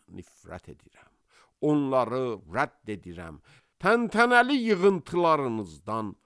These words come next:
xoşlanmıram." Mənə yandırma qurbanlarınızı, taxıl təqdimlərinizi gətirəsiniz də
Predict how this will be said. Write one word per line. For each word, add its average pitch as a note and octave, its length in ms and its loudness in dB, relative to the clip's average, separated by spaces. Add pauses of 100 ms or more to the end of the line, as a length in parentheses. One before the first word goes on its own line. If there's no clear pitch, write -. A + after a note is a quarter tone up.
(200)
xoşlanmıram." - 1120 -16 (2000)
Mənə G3 540 0
yandırma D3+ 720 -2
qurbanlarınızı, A#2 1080 -12 (340)
taxıl G#3 560 4
təqdimlərinizi D#3+ 1200 -2
gətirəsiniz C#3+ 960 -4
də D#2+ 320 -14